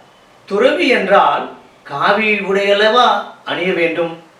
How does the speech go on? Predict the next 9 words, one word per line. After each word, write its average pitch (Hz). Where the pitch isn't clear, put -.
ஆனால் 135
நீங்கள் 135
ஏன் 226
வெண்ணிறை 202
ஆடை 135
அணிகின்றீர்கள்?" 123
குற்றமற்றவர்களுக்கு 185
சந்நியாசம் 160
தேவையில்லை. -